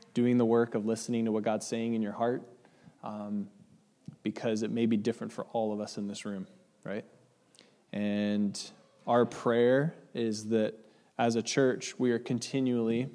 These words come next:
being, uh, what one theologian said,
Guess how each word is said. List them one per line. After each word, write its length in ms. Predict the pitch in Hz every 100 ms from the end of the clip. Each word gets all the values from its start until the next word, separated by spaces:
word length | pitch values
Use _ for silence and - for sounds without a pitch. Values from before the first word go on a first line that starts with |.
| -
being, 540 | 113 120 120 120 117 113 - - - _ _ _ _ - -
uh, 300 | 113 110 107 - -
what 420 | - 110 104 - -
one 180 | 127 117
theologian 360 | 113 110 107
said, 340 | 107 110 107